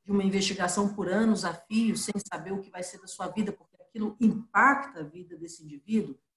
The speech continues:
Isso é amadurecimento. Nós pensarmos que o mínimo, é, que um, um, uma pessoa tem direito é conhecer o que tem nos autos contra ela, para que ela possa realizar a sua defesa.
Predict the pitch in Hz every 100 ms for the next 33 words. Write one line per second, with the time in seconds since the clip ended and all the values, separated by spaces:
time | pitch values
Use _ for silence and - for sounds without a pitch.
0 | _ _ 190 202 190 185 170 175 175 156
1 | 160 180 175 - 135 _ _ _ _ 190
2 | 190 - 208 196 202 214 214 208 - -
3 | 208 202 - _ 226 220 294 381 320 185
4 | 147 135 - _ _ 170 165 160 208 196
5 | 190 165 160 190 185 175 175 - 180 -
6 | 190 190 185 170 226 233 190 190 - 254
7 | 254 214 - 247 254 254 - 240 247 196
8 | 175 190 254 254 - - 202 196 - 156
9 | 202 220 160 156 170 175 170 - 190 214
10 | 202 175 160 160 175 - 175 160 151 151
11 | 170 190 156 139